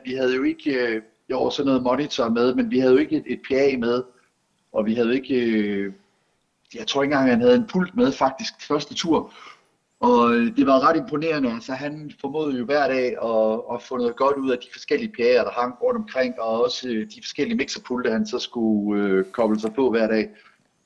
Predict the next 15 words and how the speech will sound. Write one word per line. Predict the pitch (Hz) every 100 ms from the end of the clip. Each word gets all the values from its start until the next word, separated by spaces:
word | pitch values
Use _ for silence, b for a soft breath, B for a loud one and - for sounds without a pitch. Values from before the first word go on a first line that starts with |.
| -
øh, | 104 98 95 95 92 101
og | 113 117
få | - 127 113 107 - _ -
gang | 135 131
i |
en | 127
lydprøve | 123 139 - 120 113
rimelig | 123 139
hurtigt, | 123 127 135 131
og | 107 107
få | 120
lavet | 110 117 120
noget | 117 107 104 101 98
god | - 135 113
lyd, | 120 120